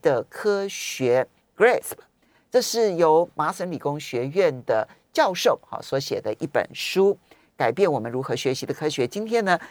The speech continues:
在我们现场的呢，是国立东华大学校长赵函杰赵校长，然后非常欢迎赵校长，也非常欢迎 YouTube 的朋友们一起来跟我们一起来进入这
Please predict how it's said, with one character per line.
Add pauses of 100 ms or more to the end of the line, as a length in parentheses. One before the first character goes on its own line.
(140)
在
我
们
现
场
的
呢，
是 (240)
国
立
东
华
大
学
校
长 (320)
赵
函
杰
赵
校
长， (280)
然
后 (140)
非
常
欢
迎
赵
校
长，
也
非
常
欢
迎
YouTube
的
朋
友
们 (280)
一
起
来 (380)
跟
我
们
一
起
来
进
入
这